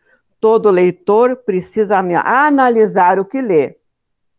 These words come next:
Reportamo-nos, pois, tão somente ao objetivo essencial do trabalho.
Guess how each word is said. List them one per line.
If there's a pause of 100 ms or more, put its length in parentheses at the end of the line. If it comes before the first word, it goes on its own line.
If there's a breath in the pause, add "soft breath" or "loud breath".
(400)
Reportamo-nos,
pois,
tão
somente
ao
objetivo
essencial
do
trabalho.